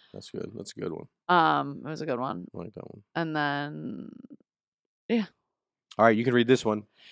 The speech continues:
Speaker 2: December third and fourth, nineteen ninety-six. Thirty members of A U C enter the town of Coloso and immediately execute a police inspector and two others. On the second day, they set up a roadblock outside of the town and detained seven travelers, four of which were killed on the spot.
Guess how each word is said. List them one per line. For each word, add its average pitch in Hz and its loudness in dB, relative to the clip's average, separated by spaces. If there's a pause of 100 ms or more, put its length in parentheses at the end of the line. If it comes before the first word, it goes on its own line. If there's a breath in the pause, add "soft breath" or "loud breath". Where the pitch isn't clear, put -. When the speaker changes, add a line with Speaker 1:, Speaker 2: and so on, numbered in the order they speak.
(120)
Speaker 2:
December 349 8
third 269 6
and 208 4
fourth, 175 4
nineteen 160 -4
ninety-six. 151 -2
Thirty 254 4
members 254 6
of 175 6 (280)
A 208 6
U 240 2
C 202 2
enter 190 0
the 202 -2
town 190 2
of 156 4 (120)
Coloso 180 4 (400 loud breath)
and 233 6
immediately 285 6
execute 247 2
a 214 2
police 247 -2
inspector 202 0
and 180 -2
two 185 -2
others. 107 0
On 165 -4
the 180 -6
second 202 2
day, 208 4
they 196 2
set 190 2
up 185 2
a 170 4
roadblock 180 4
outside 185 2
of 175 -2
the 180 -2
town 196 2 (260 loud breath)
and 214 0
detained 226 2
seven 247 6
travelers, 180 8
four 233 6
of 220 2
which 202 0
were 165 -2
killed 180 -2
on 160 -2
the 165 -8
spot. 139 2